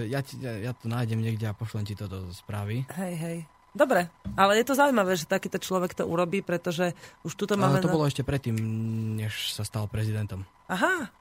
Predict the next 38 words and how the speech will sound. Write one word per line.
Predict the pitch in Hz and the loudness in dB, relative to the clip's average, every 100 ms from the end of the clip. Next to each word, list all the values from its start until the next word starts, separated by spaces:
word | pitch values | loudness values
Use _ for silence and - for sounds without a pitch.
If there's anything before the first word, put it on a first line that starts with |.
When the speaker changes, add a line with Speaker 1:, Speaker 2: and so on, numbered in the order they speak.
| _ | _
Speaker 2:
jasné. | - 185 254 240 - 196 180 147 - - | 0 6 6 6 2 4 4 0 -8 2
To | 190 | 6
sa | 302 - 277 | 8 8 4
mu | |
vtedy | 262 285 269 | 4 4 8
hodilo, | 254 233 226 | 6 6 2
že | 202 214 | 4 4
ich | |
ozbrojí, | 208 196 254 294 320 349 - - | 2 0 6 8 8 6 2 -6
Speaker 1:
A, | 127 | 0
Speaker 2:
pripraví | 208 208 143 240 226 254 | 6 8 12 12 10 2
Speaker 1:
áno, | - | 0
Speaker 2:
si | 131 | 2
Speaker 1:
áno. | 143 | 4
Speaker 2:
ich | - - | 4 2
a | 240 | -2
potom | 202 214 214 | -2 -2 -2
bude | 202 202 202 | -2 2 4
vlastne | 196 190 - 190 | 4 2 0 0
hovoriť, | 185 180 180 | 2 2 -2
že | 160 180 170 - - _ | -4 -4 -4 -12 -20 _
no | - 175 165 | -8 -4 -4
výborne. | 165 170 160 156 | -4 -4 -4 -6
Takže | - 160 170 | -6 -6 -4
vlastne | 160 175 202 | -4 -4 -4
bol | 180 180 | 0 2
agentom | 175 190 190 175 | 2 0 -2 -6
ruských | 180 - 208 | -6 -6 -4
záujmov, | 180 285 240 156 135 147 _ _ _ _ _ _ _ _ _ _ _ - | 0 2 2 0 -6 -12 _ _ _ _ _ _ _ _ _ _ _ -6
kým | 175 | -4
sa | 160 175 | -2 -2
nestal | 165 - 208 | -2 -2 -2
agentom | 160 165 170 | 0 -2 0
amerických | 165 160 151 147 - 127 | -2 -2 -4 -8 -16 -6
záujmov. | 151 143 143 110 - - | -4 -4 -6 -10 -12 -10
Speaker 1:
No. | 117 123 143 - _ _ | -2 -2 -2 -8 _ _
Speaker 2:
No, | 190 269 | 0 0
výborne. | 247 220 160 147 151 | -2 -4 -4 -6 -8